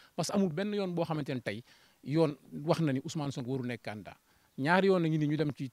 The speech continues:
ñu dem tribunal mu gagné leen. Donc kon lan moo ko mën a empêcher tey mu nekk candidat? Amul. Ak lu mu metti, metti, metti, metti, D G li muy def,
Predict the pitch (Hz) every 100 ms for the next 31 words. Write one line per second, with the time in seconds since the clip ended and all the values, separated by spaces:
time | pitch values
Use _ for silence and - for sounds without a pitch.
0 | - 156 151 135 127 123 113 113 117 117
1 | 120 101 - _ _ - - 127 160 -
2 | 170 135 143 185 175 170 143 139 139 -
3 | 120 127 120 120 113 110 110 - - 98
4 | 90 95 190 180 - _ _ _ _ -
5 | 160 208 254 233 214 - 170 160 151 147
6 | 131 135 127 135 135 165 151 139 165 175
7 | 127